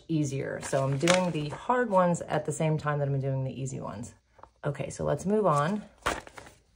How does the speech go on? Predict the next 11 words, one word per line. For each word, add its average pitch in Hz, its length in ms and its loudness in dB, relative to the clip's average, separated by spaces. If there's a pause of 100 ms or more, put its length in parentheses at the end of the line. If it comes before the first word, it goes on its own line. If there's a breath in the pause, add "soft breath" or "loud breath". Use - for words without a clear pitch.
(960 loud breath)
And 180 380 4 (100)
doing 240 340 6
that 185 180 0
game 180 240 4
just 160 160 -6
actually 175 320 0
made 165 180 2
me 165 140 0
think 160 340 0
of 151 260 2
another 160 720 4